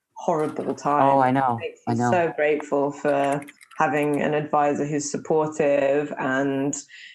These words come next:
Speaker 1: encourages the best in you and also tells you not to work too hard.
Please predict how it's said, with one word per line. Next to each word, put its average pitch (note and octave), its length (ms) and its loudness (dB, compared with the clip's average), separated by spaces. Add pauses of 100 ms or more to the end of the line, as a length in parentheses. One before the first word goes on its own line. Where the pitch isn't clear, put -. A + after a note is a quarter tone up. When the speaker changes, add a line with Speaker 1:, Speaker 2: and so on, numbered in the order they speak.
(160)
Speaker 1:
encourages D3+ 640 0
the D#3 60 -2
best - 540 -2
in D3 220 -2
you D3 320 2
and C3+ 220 0
also C#3 280 0
tells C#3+ 280 0
you C3+ 60 -2
not D3 160 0
to C#3+ 80 -4
work C3+ 220 0
too C3+ 180 -2
hard. B2+ 280 -2